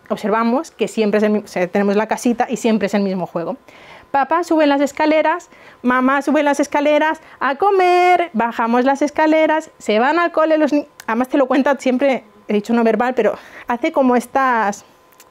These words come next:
bueno, siempre dice lo mismo, e-, es, tiene esas palabras, esas frases y ya está, luego ya no es capaz de decirme "he ido al cole", eh,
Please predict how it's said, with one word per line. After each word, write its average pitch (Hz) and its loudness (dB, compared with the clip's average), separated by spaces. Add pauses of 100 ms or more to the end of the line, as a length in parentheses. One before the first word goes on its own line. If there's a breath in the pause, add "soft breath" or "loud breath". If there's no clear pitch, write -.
(760 soft breath)
bueno, 214 -2
siempre 247 0
dice 226 2
lo 170 0
mismo, 165 -12 (200)
e-, 214 0
es, - -8 (100)
tiene 247 2
esas 226 0
palabras, 294 0
esas 240 0
frases 262 -2
y 240 0
ya 180 0
está, 160 -4
luego 190 0
ya 226 2
no 233 0
es 214 -4
capaz 202 -4
de 185 -2 (920 loud breath)
decirme 214 0
"he 220 2
ido 214 4
al 202 0
cole", 220 2
eh, 202 0